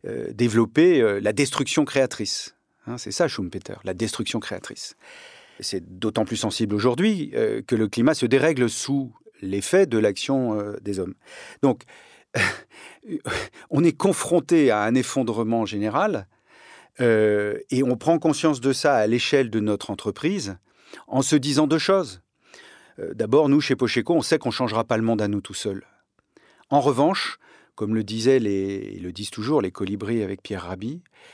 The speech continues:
euh, on peut faire sa part. C'est-à-dire que dans notre travail au quotidien, on peut changer des méthodes de travail de façon à mieux correspondre aux réalités, aux contraintes, mais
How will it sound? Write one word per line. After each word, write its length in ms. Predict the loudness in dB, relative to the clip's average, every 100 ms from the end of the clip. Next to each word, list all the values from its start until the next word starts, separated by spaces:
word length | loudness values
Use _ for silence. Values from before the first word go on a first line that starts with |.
| _ _
euh, 340 | -12 -10 -10 -10 -14 -10
on 120 | -8
peut 140 | -4 -2
faire 180 | -2
sa 140 | -2 -4
part. 460 | -4 -6 -10 -16 _ _ -20 -20 -20
C'est-à-dire 400 | -4 -2 0 0
que 120 | 0 0
dans 180 | 2
notre 200 | 2 0
travail 500 | -2 0 2 2 2
au 220 | 0 0 0
quotidien, 640 | 0 -2 -2 0 0 -4 -12 -20 -10
on 120 | -8
peut 180 | 0 2
changer 600 | 2 2 2 2 2 2 -2 _ _
des 120 | -6 -4
méthodes 380 | -2 0 0
de 100 | 0
travail 520 | -6 -2 0 0 0 -8 -16 -20 -20 0
de 80 | 0
façon 500 | 2 0 2 2 2
à 160 | 0 2
mieux 300 | 4 4 4
correspondre 800 | 2 -2 -2 -4 -4 -4 -6 _ 0
aux 120 | 0
réalités, 760 | 2 4 6 4 2 0 -2 0
aux 120 | -4 -4
contraintes, 560 | -2 0 0 -2 -2 -2
mais 160 | -2